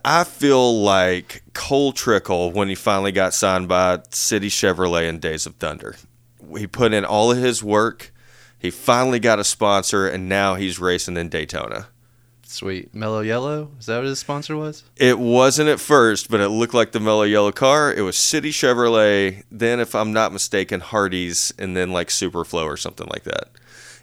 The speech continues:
Speaker 1: Anyway, but we're talking about Raising Nashville podcast, and this week's episode is sponsored by Two Tours C B D.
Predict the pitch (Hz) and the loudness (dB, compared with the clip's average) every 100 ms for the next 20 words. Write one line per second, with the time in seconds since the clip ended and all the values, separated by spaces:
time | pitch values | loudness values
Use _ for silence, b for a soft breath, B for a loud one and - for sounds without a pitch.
0 | - 165 151 95 76 62 - 107 113 156 | 0 4 6 4 2 -2 0 2 6 4
1 | - 127 120 113 101 87 104 110 107 101 | 6 4 4 2 4 4 4 2 0 0
2 | 101 101 - 92 - 110 101 - 85 82 | 2 0 0 -4 2 2 2 0 -2 -2
3 | - B B B - 101 113 180 - 165 | -6 B B B -6 -4 2 2 4 0
4 | - 98 117 117 117 104 101 101 - 110 | 2 2 2 2 4 4 2 -4 -2 0
5 | 101 - 107 87 82 82 - 160 175 170 | 0 0 -4 -2 -2 -2 -2 -2 -2 -4
6 | 139 135 131 120 - 104 101 98 90 82 | 0 2 2 0 -2 -2 -2 -2 -2 -6
7 | 78 - | -10 -16